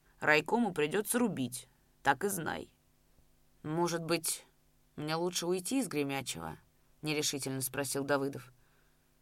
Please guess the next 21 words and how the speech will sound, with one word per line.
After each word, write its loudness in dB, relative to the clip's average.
"Не -2
говори 6
глупостей!" 6
резко 2
оборвал 4
его 0
Нестеренко. 2
"Если 6
напакостил, 8
то -2
сначала 6
надо 8
за 4
собой 6
почистить, 4
а 2
потом 2
уже 2
говорить 6
об 2
уходе. 0